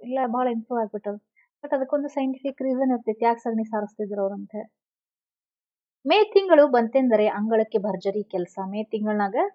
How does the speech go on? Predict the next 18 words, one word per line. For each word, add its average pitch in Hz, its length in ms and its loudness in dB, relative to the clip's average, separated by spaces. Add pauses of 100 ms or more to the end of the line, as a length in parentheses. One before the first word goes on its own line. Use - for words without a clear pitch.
(140)
ಅಂಗಳವನ್ನೆಲ್ಲ 214 580 0
ಸಿದ್ಧ 214 280 -8
ಮಾಡ್ಕೊತಿದ್ರು. 190 520 -6
ಅಂಗಳದ 302 500 4 (340)
ಕುರುಚಲು 240 720 -2 (340)
ಕಳೆಯನ್ನೆಲ್ಲ 240 680 8
ಕಿತ್ತಿ 214 400 -6
ಅಲ್ಲೆಲ್ಲ 262 680 2
ಸಣ್ಣ 247 220 -2 (100)
ಗಿಡಗಳು 226 320 2
ಎದ್ಬಿಟ್ಟಿರ್ತಾವ 214 600 -2 (240)
ಎಲ್ಲಿ 220 200 -2
ಮಣ್ಣಿರೋದ್ರಿಂದ 208 720 0 (580)
ಅದನ್ನೆಲ್ಲ 247 340 4 (120)
ಕಿತ್ತಬೇಕು. 208 460 -2
ನೀಟಾಗಿ 262 480 2
ಶೇವ್ 226 320 0
ಮಾಡಿ 226 520 0